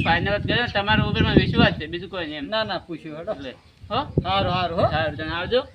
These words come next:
Speaker 2: આવજો.
Speaker 1: હો?
Speaker 2: કૂતરો કીધો ના ભાઈ, હો.
Speaker 1: સારું.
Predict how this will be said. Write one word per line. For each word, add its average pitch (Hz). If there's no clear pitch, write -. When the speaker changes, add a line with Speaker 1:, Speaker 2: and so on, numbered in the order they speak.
Speaker 2:
આવજો. 170
Speaker 1:
હો? 214
Speaker 2:
કૂતરો 277
કીધો 269
ના 254
ભાઈ, 269
હો. -
Speaker 1:
સારું. 807